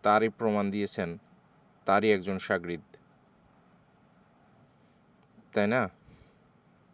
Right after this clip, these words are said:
যাই হোক, কিছু বলার নাই, শুধু এইটুকুই বলি, তহিদ আফ্রিদির মতো লোক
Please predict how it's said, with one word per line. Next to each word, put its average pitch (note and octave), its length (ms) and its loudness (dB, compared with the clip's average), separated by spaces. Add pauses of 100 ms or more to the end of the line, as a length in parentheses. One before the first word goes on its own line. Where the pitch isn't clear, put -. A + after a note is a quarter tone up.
(1500)
যাই C#3+ 160 0
হোক, D3+ 140 -2
কিছু D3+ 240 -2
বলার C#3+ 240 2
নাই, C#3 260 0
শুধু B2 260 -4
এইটুকুই A#2+ 360 -2
বলি, A2 320 -2 (280)
তহিদ A#2+ 220 0
আফ্রিদির A2+ 400 0
মতো A2 220 -4
লোক G2 220 0